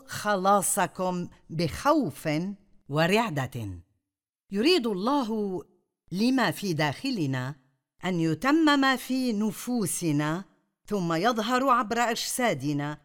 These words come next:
لكي يرى الناس صورة المسيح تضيء عبرنا. يقول الإنجيل في رومية ثمانية على ما أظن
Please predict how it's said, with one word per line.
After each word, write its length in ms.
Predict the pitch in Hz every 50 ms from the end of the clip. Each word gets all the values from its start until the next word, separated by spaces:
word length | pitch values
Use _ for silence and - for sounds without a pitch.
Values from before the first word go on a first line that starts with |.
| -
لكي 580 | 175 180 208 202 202 - 214 196 170 170 175 190
يرى 360 | 214 254 320 302 311 302 302
الناس 720 | 294 269 262 269 277 285 294 294 262 196 156 - - - 165 156 156 170 190 208 - _ _ _ _ _ _ _ _ _ _ _ _ _ _ _ _ _ _ _ _
صورة 460 | - - - 196 185 180 180 185 180 -
المسيح 760 | 190 175 170 165 185 - - - 208 180 156 - - 165 147
تضيء 880 | 143 - 175 160 143 127 175 180 165 156 143 - 156 143 143 143 135 - -
عبرنا. 640 | - 131 151 156 143 131 123 123 117 110 101 95 92 - _ _ _ _ _ _ _ _ _ _ _ 139
يقول 420 | 135 127 - - 170 180 165 156
الإنجيل 880 | 151 147 147 160 165 147 139 208 233 233 214 185 170 151 143 139 135 131 - _
في 120 | - - 170
رومية 380 | 160 190 208 185 160 165 160
ثمانية 480 | 160 170 180 196 208 208 202 196 190 180
على 260 | 156 156 156 151 156
ما 220 | 151 156 160 151 151
أظن 500 | 139 214 226 233 226 220 214 208 202